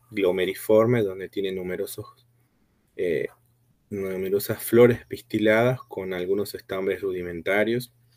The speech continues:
algunas piezas rudimentarias también del andros-, del, del perianto.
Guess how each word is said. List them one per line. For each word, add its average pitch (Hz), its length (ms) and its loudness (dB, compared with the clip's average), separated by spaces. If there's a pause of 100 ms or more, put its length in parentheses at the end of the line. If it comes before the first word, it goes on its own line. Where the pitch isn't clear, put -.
(480)
algunas 92 460 0
piezas 107 380 0
rudimentarias 92 760 0
también 92 480 -6
del 95 400 -2
andros-, 85 480 -10
del, 85 760 -6 (540)
del 87 140 -2
perianto. 87 560 -4